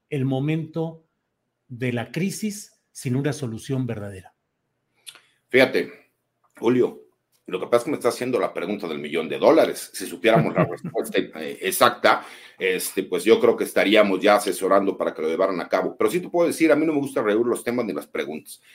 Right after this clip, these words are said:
Speaker 2: Y me gusta ser como que muy claro. A ver, abrazos, no balazos es lo más correcto y te voy a decir en qué sentido. En el sentido de la legalidad, porque nosotros como Estado no podemos permitir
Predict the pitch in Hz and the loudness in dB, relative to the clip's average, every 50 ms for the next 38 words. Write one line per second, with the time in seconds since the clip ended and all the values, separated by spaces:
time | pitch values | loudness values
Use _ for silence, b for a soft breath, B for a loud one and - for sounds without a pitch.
0 | b b b b 127 135 139 139 139 151 131 139 127 139 139 123 87 95 95 101 | b b b b 2 2 2 2 0 0 0 0 0 -2 -4 -6 -6 -6 -4 -4
1 | 107 - - - 76 65 - - _ _ - 78 85 85 - - _ _ _ _ | -4 -4 -4 -6 -6 -6 -8 -10 _ _ -4 -4 -2 -4 -4 -8 _ _ _ _
2 | - 120 143 156 170 - 151 165 165 156 139 143 147 143 - 151 139 131 127 120 | 6 8 10 10 10 8 8 6 6 6 6 6 4 2 2 0 0 0 -2 -2
3 | 131 139 - - - 117 104 123 123 - - 156 113 - 98 87 101 104 - - | -2 -4 -6 -6 -6 -2 0 0 0 0 -4 -6 -6 -4 -2 0 0 0 -2 -4
4 | - 104 95 - 90 87 - 95 82 - - 73 69 - _ _ _ _ _ _ | -6 -6 -6 -6 -6 -8 -8 -8 -12 -10 -10 -12 -12 -12 _ _ _ _ _ _
5 | _ _ - 98 107 101 98 - 107 107 107 143 143 147 131 113 98 92 90 85 | _ _ -6 -4 -4 -2 -2 -4 -4 0 2 4 6 6 6 6 4 4 2 0
6 | 85 80 82 85 85 90 92 - - _ _ _ _ _ _ _ _ _ - 104 | -2 -2 -4 -2 -2 -2 -2 -2 -4 _ _ _ _ _ _ _ _ _ -4 -4
7 | 92 107 101 101 95 127 135 143 151 147 - 127 113 101 - - 123 123 127 120 | -4 -4 -4 -4 -2 -2 -2 -2 -4 -6 -6 -6 -6 -6 -2 2 2 2 2 2
8 | 117 117 - - 104 104 107 131 131 - - 135 117 113 113 113 113 - 107 107 | -2 -2 -2 -2 -2 -2 -2 -4 -6 -4 -2 0 0 0 0 -2 -2 -2 -2 -2
9 | 120 - | -2 -4